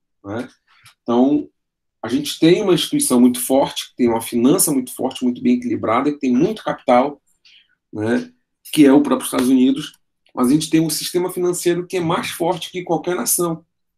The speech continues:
né, que consegue se reorganizar, se remodelar e se reagrupar em determinados lugares específicos pra ter a salvaguarda dos seus interesses. Por que que eu tô lembrando lá da, da, da Game of Thrones?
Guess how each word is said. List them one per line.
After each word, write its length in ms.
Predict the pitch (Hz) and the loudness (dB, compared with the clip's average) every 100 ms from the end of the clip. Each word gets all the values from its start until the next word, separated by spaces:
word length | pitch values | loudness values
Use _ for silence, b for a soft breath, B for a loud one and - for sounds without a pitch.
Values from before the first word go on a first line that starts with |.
| - | -8
né, 300 | 123 147 - _ _ - | -6 -6 -10 _ _ -8
que 100 | 123 | -2
consegue 420 | 147 147 135 - | -2 0 -2 -2
se 140 | 139 | -2
reorganizar, 680 | 147 170 147 147 127 120 156 | 2 2 4 4 4 2 0
se 160 | 156 131 | 0 -2
remodelar 720 | 139 139 127 120 127 151 - _ _ _ _ - | -2 0 2 4 2 0 -8 _ _ _ _ -2
e 80 | 131 | 0
se 160 | - | 2
reagrupar 640 | 131 147 147 147 147 131 139 | 4 4 6 6 4 0 0
em 20 | |
determinados 500 | 143 135 127 131 131 | -4 -2 -2 -2 -2
lugares 400 | 135 123 123 131 | -4 0 -2 -2
específicos 680 | - 131 123 - 123 - - | -4 -4 -2 0 -2 -2 -12
pra 200 | - - | -4 -4
ter 400 | - 120 123 - _ _ _ - | 2 2 2 -2 _ _ _ -6
a 300 | 110 110 110 | -2 0 -2
salvaguarda 580 | - 117 120 104 113 117 | 2 2 4 2 2 0
dos 140 | - | -2
seus 160 | 120 117 | -2 0
interesses. 680 | 120 139 110 90 - - _ _ b b b b b b - | 2 2 2 -2 -6 -12 _ _ b b b b b b -2
Por 160 | 185 | -2
que 120 | - 180 | 0 -2
que 60 | |
eu 80 | 185 | 2
tô 140 | 165 | 6
lembrando 500 | 165 165 143 139 123 | 6 6 6 6 6
lá 400 | 117 139 165 170 _ _ - | 4 4 4 0 _ _ -2
da, 280 | 123 120 110 | 0 2 -2
da, 640 | 120 117 113 107 98 - _ - _ _ _ | -4 -2 -2 -4 -6 -10 _ -20 _ _ _
da 640 | 110 104 104 98 95 92 98 | -8 -6 -4 -6 -6 -10 -4
Game 220 | 113 123 | 6 6
of 160 | 117 - | 6 2
Thrones? 420 | 113 101 92 - | -2 -2 -4 -12